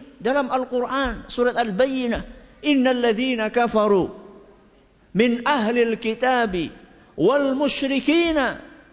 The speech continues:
"Fi nari jahannam khalidina fiha, ulaika hum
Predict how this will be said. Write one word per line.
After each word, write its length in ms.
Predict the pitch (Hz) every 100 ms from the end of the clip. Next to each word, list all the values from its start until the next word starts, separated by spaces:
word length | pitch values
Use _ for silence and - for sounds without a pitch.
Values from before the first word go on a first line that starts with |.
| _ _ _ -
"Fi 320 | 277 302 294
nari 560 | 269 262 262 254 240 226
jahannam 800 | 202 202 170 262 370 359 311 277 247
khalidina 880 | - 226 226 208 202 208 202 196
fiha, 720 | 190 226 294 269 190 - - -
ulaika 720 | 233 220 214 196 202 196 190
hum 320 | 190 285 370